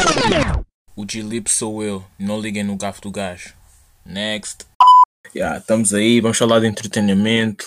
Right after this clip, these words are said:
futebol, como eu já disse, Liga Europa, e,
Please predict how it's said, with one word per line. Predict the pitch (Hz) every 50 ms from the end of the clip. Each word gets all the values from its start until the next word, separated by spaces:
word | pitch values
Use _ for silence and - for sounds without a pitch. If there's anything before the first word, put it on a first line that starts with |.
| - -
futebol, | - - - 101 - - 87 104 110 113 113 113 110 110 113 120 - _ _
como | - - 107 104
eu | 104
já | 110 104
disse, | 98 107 110 104 - 107
Liga | 107 101 104
Europa, | 101 98 107 110 110 98 - -
e, | -